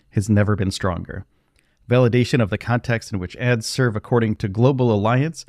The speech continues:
for Responsible Media, the G A R M, industry standards is incredibly important to us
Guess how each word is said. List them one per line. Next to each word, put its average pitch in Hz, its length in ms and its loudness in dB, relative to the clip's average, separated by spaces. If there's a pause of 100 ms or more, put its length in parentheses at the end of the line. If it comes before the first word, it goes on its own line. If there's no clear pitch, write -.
(260)
for 120 120 0
Responsible 120 600 0
Media, 147 360 2
the 104 120 -6
G 107 280 -4
A 120 200 -2
R 110 240 0
M, 139 320 0 (420)
industry 156 400 -2
standards 107 560 -2
is 131 140 -2
incredibly 170 580 -2
important 95 400 -2
to 101 180 -4
us - 280 -8